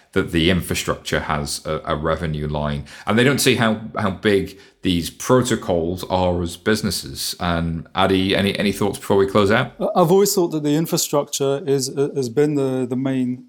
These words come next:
Speaker 2: uh, source of revenue, uh, in blockchain.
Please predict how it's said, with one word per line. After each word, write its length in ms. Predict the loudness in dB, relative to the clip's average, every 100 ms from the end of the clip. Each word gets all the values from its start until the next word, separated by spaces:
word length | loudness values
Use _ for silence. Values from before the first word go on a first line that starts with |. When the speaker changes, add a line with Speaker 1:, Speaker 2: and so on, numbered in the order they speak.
| -10
Speaker 2:
uh, 240 | -6 -4 -2
source 340 | -2 -2 -2
of 140 | 0
revenue, 440 | 0 0 0 -2 -4 _ _ -8
uh, 60 |
in 360 | -6 -4 -4 -2
blockchain. 600 | -2 -4 -4 -2 -4